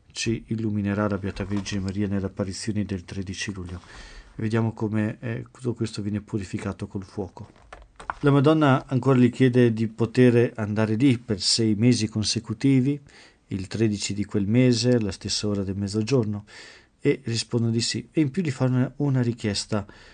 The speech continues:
molto importante, che è un po' alla base della preparazione che l'angelo gli aveva, eh, già dato. "Volete offrirvi a Dio, un atto di offerta volontaria, per sopportare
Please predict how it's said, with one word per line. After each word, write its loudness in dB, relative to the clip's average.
molto 2
importante, 0
che -2
è 2
un -2
po' 4
alla 2
base 4
della 2
preparazione 0
che -4
l'angelo 4
gli 6
aveva, 2
eh, -4
già 2
dato. -2
"Volete 2
offrirvi 0
a 6
Dio, -4
un -2
atto -4
di -2
offerta 0
volontaria, -6
per 6
sopportare -2